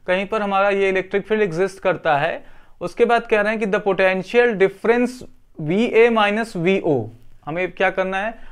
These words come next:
the potential difference वीए minus वीओ, where वीओ is the potential at origin and वीए at x is equal to two। तो हमें क्या करना है,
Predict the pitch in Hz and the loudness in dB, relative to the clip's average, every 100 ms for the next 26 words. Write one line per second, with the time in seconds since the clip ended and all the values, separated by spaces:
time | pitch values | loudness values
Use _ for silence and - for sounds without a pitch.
0 | - 156 156 160 165 214 196 185 208 220 | -12 -8 -2 -2 0 0 2 0 -2 -2
1 | 175 208 208 196 196 190 175 214 170 175 | 0 2 2 2 -2 -4 -4 -2 0 0
2 | 254 - - - 147 185 214 180 226 233 | -4 -10 -18 -8 2 4 4 2 0 2
3 | 214 220 196 220 208 190 185 185 - 240 | 6 6 4 0 0 0 0 0 2 2
4 | 240 190 190 185 170 226 330 330 - - | 2 2 2 2 2 0 0 -6 -16 -20
5 | - - - 180 156 202 233 214 233 285 | -20 -10 -4 -2 2 2 4 6 6 4
6 | 302 - - - 175 202 240 - - - | -6 -18 -20 -4 2 4 2 -4 -18 -20
7 | - - - - - - 185 - 180 190 | -20 -20 -20 -20 -6 0 0 0 -2 0
8 | 196 185 233 269 220 147 123 - - 180 | 0 0 -2 -2 -2 -2 -4 -14 -8 -4
9 | 208 247 254 254 240 196 170 165 | -2 2 2 2 0 0 0 0